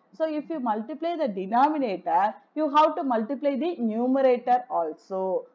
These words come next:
So forty-three into two, you get eighty-six. See here, here denominator is ten. So you write the numerator as it is. So minus seventy-one. Okay, so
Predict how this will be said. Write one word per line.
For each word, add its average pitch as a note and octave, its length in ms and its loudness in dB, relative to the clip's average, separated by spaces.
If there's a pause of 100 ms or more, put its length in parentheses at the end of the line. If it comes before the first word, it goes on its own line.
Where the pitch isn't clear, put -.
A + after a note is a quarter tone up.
(140)
So E4 200 0
forty-three B3 640 -2
into A3+ 340 -4
two, F#3 160 -4
you F3 180 -6
get A3 240 -8
eighty-six. F3+ 1000 -6 (480)
See F4+ 240 -4
here, A3+ 380 4
here B3 160 0
denominator B3+ 680 0
is G#3 200 -4
ten. E3+ 400 -2 (240)
So E4 80 0
you D4 140 0
write G#3 380 4
the D#4+ 100 0
numerator G#3+ 720 0 (100)
as F3+ 200 2 (100)
it F#3 180 -10
is. F3 200 -4 (280)
So C4+ 120 4
minus G3 580 2 (300)
seventy-one. F#3 920 0 (1800)
Okay, B3 300 -4 (200)
so C#4+ 160 -2